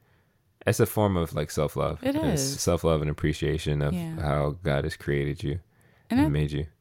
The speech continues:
Speaker 2: And I, I think I, I understand the worry about being vain
Speaker 1: Yeah.
Speaker 2: and even being perceived as vain. 'Cause
Speaker 1: Yeah.
Speaker 2: sometimes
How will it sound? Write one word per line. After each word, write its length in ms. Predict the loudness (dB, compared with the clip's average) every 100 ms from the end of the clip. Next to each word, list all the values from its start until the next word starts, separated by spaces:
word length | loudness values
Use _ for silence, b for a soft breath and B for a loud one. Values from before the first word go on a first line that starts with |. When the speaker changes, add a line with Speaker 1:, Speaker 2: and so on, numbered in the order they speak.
| _ 0
Speaker 2:
And 120 | 2
I, 240 | 2 0
I 40 | -2
think 360 | 2 0 0 -6 -20 _ _ 0
I, 100 | 4
I 160 | 4 4
understand 480 | 2 -2 -2 -4
the 320 | -4 -4 -4 -4
worry 360 | 0 2 4 2
about 460 | 0 -2 -4 -6
being 420 | -2 0 2 0
vain 640 | 0 0 2 2 4 4 4 B 0
Speaker 1:
Yeah. 100 | 4
Speaker 2:
and 80 | 6
even 160 | 6
being 160 | 6 4
perceived 480 | 2 0 2 2 2
as 180 | 0 -2
vain. 360 | -4 -6 -2
'Cause 100 | 4
Speaker 1:
Yeah. 60 | 4
Speaker 2:
sometimes 440 | 6 4 2 -2